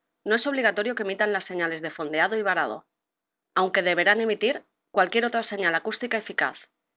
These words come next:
es decir, que puedan escuchar otros barcos, y siempre a intervalos que no excedan de dos minutos.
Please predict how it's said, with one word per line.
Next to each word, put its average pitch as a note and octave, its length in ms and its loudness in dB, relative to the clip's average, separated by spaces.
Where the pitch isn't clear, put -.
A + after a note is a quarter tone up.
es F3 140 -4
decir, F3 360 -4
que F3+ 100 2
puedan A3 260 6
escuchar G#3+ 480 0
otros G3 340 -2
barcos, D3 400 -4
y E3+ 100 -10
siempre G#3 600 2
a F3 120 4
intervalos E3+ 500 2
que E3+ 100 -4
no E3 80 0
excedan G#3+ 640 0
de E3+ 120 2
dos D#3 200 -4
minutos. D3 640 -6